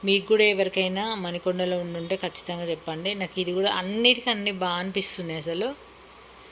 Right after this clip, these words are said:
కానీ ఒక రెండు మూడు అయితే సెలెక్ట్ చేసుకున్నాను, ఇంకా అవే తెమ్మని చెప్పాను. మొన్న మేమిద్దరం బేగం బజార్కి వెళ్ళాం కానీ అక్కడ అప్పుడు ఇలాంటివి ఏం కొనలేదు.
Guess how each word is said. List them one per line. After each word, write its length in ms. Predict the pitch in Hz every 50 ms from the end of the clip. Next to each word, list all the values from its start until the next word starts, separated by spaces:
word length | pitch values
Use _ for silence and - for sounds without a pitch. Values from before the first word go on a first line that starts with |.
| - - - -
కానీ 180 | - 220 240 262
ఒక 220 | 247 220 - -
రెండు 340 | 208 202 196 196 196 202 202
మూడు 240 | 202 196 190 196 185
అయితే 160 | 185 185 208
సెలెక్ట్ 420 | 196 - 214 185 185 160 160 160 180
చేసుకున్నాను, 680 | 175 170 - - - 180 175 170 165 170 175 196 240
ఇంకా 220 | 247 226 190 190
అవే 200 | 175 165 175 180
తెమ్మని 380 | 170 185 170 156 165 165 165 165 156 175
చెప్పాను. 460 | 165 165 - 165 160 170 196 247 302 - - - - - - - - - - - - - - - - - - - - - - - - - - - - - -
మొన్న 240 | 196 196 202 208 208
మేమిద్దరం 540 | 208 202 202 196 196 190 180 214 214 214 202
బేగం 300 | 202 196 190 190 190 196
బజార్కి 380 | 196 190 190 196 180 180 -
వెళ్ళాం 260 | 185 180 180 180 180
కానీ 180 | 175 175 175 185
అక్కడ 340 | 175 170 - - 190 185 185
అప్పుడు 360 | 180 175 165 - - 175 175
ఇలాంటివి 560 | 175 175 170 170 175 175 175 165 185 180 180
ఏం 120 | 170 175 180
కొనలేదు. 640 | - 175 165 160 160 170 170 165 160 180 226 294